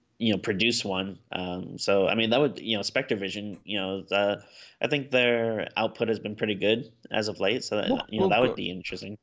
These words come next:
Speaker 2: we'll get the Craven clan on the phone then, Elijah, and
Speaker 1: Yeah.
Speaker 2: get, uh,
Speaker 1: <laughs>
Speaker 2: get your pitch in.
Speaker 1: I mean, can you imagine if, uh, you know, I, I always forget the, um, the name of the person who did Man-, Mandy. It was, like,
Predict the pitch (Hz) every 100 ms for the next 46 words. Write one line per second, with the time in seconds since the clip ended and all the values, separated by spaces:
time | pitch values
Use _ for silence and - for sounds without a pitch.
0 | _ 190 180 220 220 - 214 208 - 196
1 | 190 190 196 226 254 254 208 170 143 139
2 | 147 202 208 127 143 147 147 131 117 -
3 | 165 135 160 220 233 214 170 135 113 120
4 | 123 _ _ - _ _ _ - - -
5 | - 139 135 127 139 180 139 107 123 135
6 | 131 123 107 110 - 101 101 82 110 -
7 | - - - 107 101 113 120 120 123 -
8 | 98 107 - 107 104 101 101 92 196 196
9 | 196 190 - _ _ - 113 110 107 98
10 | 98 101 92 101 98 95 101 98 95 -
11 | 101 101 98 95 95 - 101 98 92